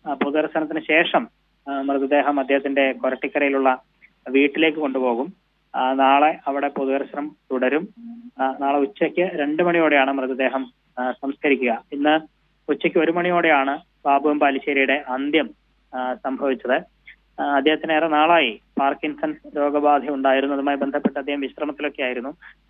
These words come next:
എന്നാൽ രണ്ട് ദിവസം മുമ്പ് അദ്ദേഹത്തിന് കടുത്ത ശ്വാസതടസ്സം അനുഭവപ്പെട്ടു. ഇതേ തുടർന്ന് കുന്നംകുളത്തെ സ്വകാര്യ ആശുപത്രിയിൽ എത്തിക്കുകയായിരുന്നു. ചികിത്സയിലിരിക്കെ ഇന്ന് ഉച്ചയോടെ അദ്ദേഹത്തിന്റെ അന്ത്യം,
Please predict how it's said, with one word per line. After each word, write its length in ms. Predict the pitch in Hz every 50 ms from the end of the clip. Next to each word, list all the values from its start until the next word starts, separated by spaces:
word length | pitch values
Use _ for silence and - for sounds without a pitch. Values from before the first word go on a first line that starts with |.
| _
എന്നാൽ 200 | 143 143 147 143
രണ്ട് 180 | 143 139 151 165
ദിവസം 280 | 165 170 160 - 170 156
മുമ്പ് 360 | 151 147 143 147 156 170 196 - _ _ _ _ _ _ _ 147
അദ്ദേഹത്തിന് 680 | 139 135 147 147 143 151 147 147 147 147 151 147 - 135
കടുത്ത 280 | 139 147 143 - 175
ശ്വാസതടസ്സം 800 | 156 - 160 135 139 139 127 - 170 160 147 127 156 156 156 143
അനുഭവപ്പെട്ടു. 480 | 139 143 135 - 147 - - 135 -
ഇതേ 140 | 185 139 143
തുടർന്ന് 440 | 139 - 135 139 143 135 143 143 143
കുന്നംകുളത്തെ 520 | - - 135 131 139 139 143 139 131 147
സ്വകാര്യ 420 | 135 - 143 127 135 135 139 147 143
ആശുപത്രിയിൽ 420 | 135 - 143 139 139 143 139 135
എത്തിക്കുകയായിരുന്നു. 580 | 127 123 - 143 139 143 127 117 113 113 120 139 170 _ _ _ _ _ _ _ -
ചികിത്സയിലിരിക്കെ 680 | 139 151 156 156 - - 170 160 151 143 139 139 - 156
ഇന്ന് 220 | 147 143 139 143
ഉച്ചയോടെ 460 | 139 - - 160 147 147 139 123 110 - _ _ _ _ _ _ _ _ -
അദ്ദേഹത്തിന്റെ 420 | 135 127 131 135 127 135 135 135 127
അന്ത്യം, 380 | 127 135 143 156 139 113 -